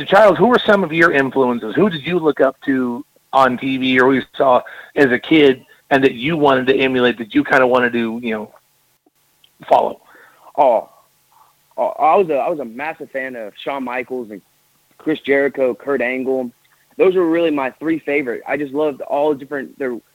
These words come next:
Speaker 2: their way, how they move. I love Chris Jericho's just unique style he did. I love Shawn Michaels' his presence he gave. And I love Kurt Angle's just, he's, a,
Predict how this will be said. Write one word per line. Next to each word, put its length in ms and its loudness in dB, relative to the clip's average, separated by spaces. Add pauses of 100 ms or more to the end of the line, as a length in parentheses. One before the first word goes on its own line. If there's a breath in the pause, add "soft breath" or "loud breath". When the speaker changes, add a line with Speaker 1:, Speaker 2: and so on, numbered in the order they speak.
(200)
Speaker 2:
their 140 4
way, 260 4
how 120 -2
they 100 -4
move. 140 -2
I 80 -2
love 240 -4
Chris 160 -10
Jericho's 360 -8
just 220 -18 (320)
unique 360 -2
style 360 -2
he 140 -2
did. 240 2
I 60 0
love 200 -4
Shawn 160 -6
Michaels' 320 -6
his 140 -16
presence 560 -6
he 100 -4
gave. 500 2 (500)
And 100 0
I 40 2
love 200 0
Kurt 160 4
Angle's 260 0
just, 200 -4 (360)
he's, 160 -6
a, 120 -6